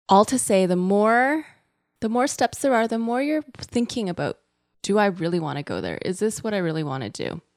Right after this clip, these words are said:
And it gives you a greater sense of control over how you wanna run your life and how you want to engage with technology.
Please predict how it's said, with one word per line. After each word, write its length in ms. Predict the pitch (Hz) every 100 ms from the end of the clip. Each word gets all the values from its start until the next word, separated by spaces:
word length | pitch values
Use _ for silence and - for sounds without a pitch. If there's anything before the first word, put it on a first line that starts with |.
| _ _ _ _ -
And 140 | 214
it 80 | 220
gives 240 | 226 226
you 240 | 285 285 277
a 80 | -
greater 280 | 214 190 190
sense 480 | - 180 175 - - -
of 440 | 165 160 160 - _ _ _ _ _ _ _
control 440 | 226 226 294 175 - _ _ _ -
over 520 | 185 170 170 165 170 - _ _ _ _ _ _
how 120 | 147
you 160 | 208 220
wanna 200 | 220 208
run 160 | 196
your 220 | 208 196 175
life 360 | 165 196 269 -
and 160 | 180
how 180 | 175 190
you 200 | 214 214
want 280 | 190 185 -
to 160 | - 185
engage 340 | 185 156 -
with 100 | 180
technology. 600 | - - 170 151 -